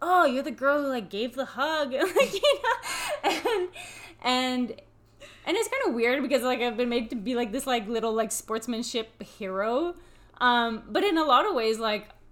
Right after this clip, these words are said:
this is, like, a really amazing way to lose. Like, people were, like, we had a standing ovation. Like, people, like, just, like, like, it was, like, the whole room knew and appreciated the process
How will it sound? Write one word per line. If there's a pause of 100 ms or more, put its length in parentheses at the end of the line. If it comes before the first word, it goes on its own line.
(160)
this
is, (140)
like,
a
really
amazing
way
to
lose.
Like, (500)
people
were,
like,
we
had
a
standing
ovation.
Like,
people,
like,
just,
like, (1000)
like,
it
was,
like,
the
whole
room (1700)
knew
and
appreciated
the
process